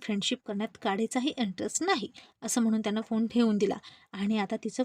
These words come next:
फोन नंबरच ब्लॉक करून टाकला त्यानं. आणि आर्या तर आता आणखीन चिडली, तिला काय करावं तेच कळेना. रागातच तिचं, तिचा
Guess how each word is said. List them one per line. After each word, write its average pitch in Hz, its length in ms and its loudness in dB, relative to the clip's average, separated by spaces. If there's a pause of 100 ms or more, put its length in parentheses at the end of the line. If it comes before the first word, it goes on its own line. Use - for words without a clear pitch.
फोन 208 340 2
नंबरच 214 500 2
ब्लॉक 190 320 0
करून 214 220 -2
टाकला 185 300 0
त्यानं. 180 200 -2 (880)
आणि 208 200 0
आर्या 185 400 2
तर 233 80 2
आता 214 200 0
आणखीन 233 420 2
चिडली, 214 340 0 (340)
तिला 285 140 4 (120)
काय 226 220 4
करावं 233 300 2 (100)
तेच 214 220 2
कळेना. 202 280 0 (340)
रागातच 190 580 0
तिचं, 214 300 -4 (160)
तिचा 240 180 -2